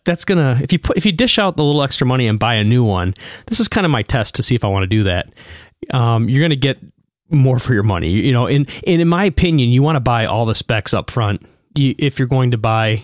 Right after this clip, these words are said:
you know, if you're thinking, "Oh, I wanna upgrade," eh, there's certain cutoffs where they didn't allow it, and then they kind of allowed it again where you could install more ram, and if it's not soldered into the motherboard. But, um, if you just buy it now,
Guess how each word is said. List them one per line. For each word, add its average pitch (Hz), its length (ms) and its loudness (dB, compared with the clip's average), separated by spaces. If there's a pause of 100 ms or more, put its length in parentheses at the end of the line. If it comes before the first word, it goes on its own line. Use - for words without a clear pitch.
(240)
you 147 100 2
know, 131 100 2
if - 80 -4
you're 117 80 0
thinking, 131 300 -2
"Oh, 165 100 0
I 147 80 0
wanna 147 180 0
upgrade," 123 460 -2 (580)
eh, 202 280 2 (340)
there's 156 180 0
certain 196 360 0 (160)
cutoffs 147 460 0
where 123 260 0 (120)
they 127 100 0
didn't 135 200 2
allow 117 300 2
it, 104 120 0
and 123 140 2
then 120 80 4
they 110 100 2
kind 131 200 -2
of 117 80 -2
allowed 120 240 2
it 107 80 0
again 117 280 0
where 113 120 0
you 104 80 -2
could 104 240 -6 (400)
install 131 420 0
more 117 220 2
ram, 113 400 0
and 104 200 0 (460)
if 123 120 -2
it's 113 140 -2
not 120 180 -2
soldered 120 460 0
into 127 300 0
the 113 80 0
motherboard. 143 600 0 (420)
But, 120 200 -2
um, 107 340 -2 (180)
if - 100 -10
you 143 40 0
just 156 200 -2 (160)
buy 131 200 -2
it 110 140 -2
now, 127 380 0